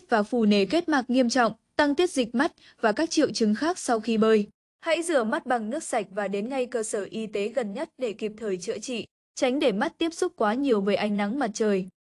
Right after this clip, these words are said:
Mùa hè là thời điểm nắng gay gắt nhất trong năm. Ngoài việc chống nắng cho làn da thì mắt cũng là bộ phận cần được bảo vệ cẩn thận khi ra ngoài. Ánh sáng mặt trời chứa ánh sáng xanh sóng ngắn có hại cho mắt người.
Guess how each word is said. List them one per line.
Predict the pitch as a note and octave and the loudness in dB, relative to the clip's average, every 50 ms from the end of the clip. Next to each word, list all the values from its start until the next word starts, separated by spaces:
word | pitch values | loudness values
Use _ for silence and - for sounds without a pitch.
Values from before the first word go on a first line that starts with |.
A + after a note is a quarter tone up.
| _ - | _ -2
Mùa | D4 D4 C4+ | 2 2 2
hè | B3+ C4 B3+ A#3 A3 | 2 2 0 0 0
là | A3 A3 G#3+ | 2 0 0
thời | G#3 A#3+ A#3 G#3+ | 0 2 2 2
điểm | G3+ A3 G#3 G3 | 2 2 0 0
nắng | G3 G3 G#3 A3+ C4 | 0 -2 -2 -2 -2
gay | C4+ B3 A3+ | 0 -2 0
gắt | G#3+ C#4+ D4+ D#4 | 0 -2 -4 -2
nhất | D4+ E4+ F4 - | -2 -2 -2 -4
trong | - C#4 A#3 G#3+ | -4 -4 -2 -2
năm. | A3 A3 A3 G#3+ G#3 G#3 - - - _ _ _ _ - | 0 0 0 0 -2 -4 -6 -14 -20 _ _ _ _ -6
Ngoài | - - C#4+ C4+ | 2 4 4 4
việc | B3 C#4 B3+ A#3+ | 6 4 4 4
chống | - C4+ A#3+ A#3+ B3 | 4 2 2 2 2
nắng | A#3 G#3+ A3 C4+ | 0 0 0 0
cho | - D#4 C#4+ | 0 0 0
làn | C4+ B3 A3+ G#3+ | 2 2 0 0
da | G#3 A#3+ A#3 A3 A3 A3 | 2 2 2 2 2 -2
thì | - B3 A#3 G#3+ | -2 -2 0 0
mắt | A3+ C#4+ - - | 2 0 0 -2
cũng | - C4 A3 C#4+ | -4 -4 -2 0
là | C#4+ A#3+ G#3+ | 2 2 2
bộ | G3+ A3+ G#3+ | 2 2 0
phận | A3 - A3 G#3 G3+ | 2 0 0 0 2
cần | G3+ A3 G#3+ G#3 G3+ | 2 2 2 4 2
được | G#3 G3 - | 0 2 2
bảo | G#3+ G#3 F#3+ | 0 0 0
vệ | F#3+ G#3 A3 G3 | 2 2 0 0
cẩn | - - G#3+ F#3+ F#3+ | 2 0 0 0 0
thận | A#3 A3 F#3+ G#3+ G#3+ | 0 -2 -2 -4 -6
khi | - B3 A#3 A3+ | -6 -4 -4 -2
ra | G#3 A#3 A3 | -2 -2 0
ngoài. | G#3+ G#3+ G#3+ G3+ F#3 F3 F#3 - _ _ _ _ - | 0 2 2 2 0 -2 -4 -10 _ _ _ _ -2
Ánh | - C4 C4 C4+ | 0 0 0 2
sáng | - C#4+ A#3+ A#3 D4 | 2 2 2 4 4
mặt | D#4+ C#4+ - | 2 0 0
trời | - A#3+ A3 G#3 G3 G3 | 0 2 2 2 2 2
chứa | - A3+ | 0 -2
ánh | - - G#3+ G#3+ G#3+ | 0 0 0 0 0
sáng | G#3 - G#3+ G#3+ C4 | 0 0 0 0 0
xanh | - D4+ B3 A3 | -2 -2 -2 -2
sóng | G#3 - A3 G#3 A#3+ B3+ | -2 0 0 0 2 0
ngắn | A3+ G#3+ A#3+ C4+ | 0 0 0 0
có | C4+ C4 | 0 -2
hại | C#4+ D4 D#4+ C4+ G3+ G#3 | -2 0 0 -2 -2 -2
cho | - C4 A3+ G#3+ | -2 0 0 2
mắt | A3 C#4+ C#4 | 2 0 2
người. | C4 A#3 G#3+ G3+ F#3 F#3 | 2 4 4 4 2 0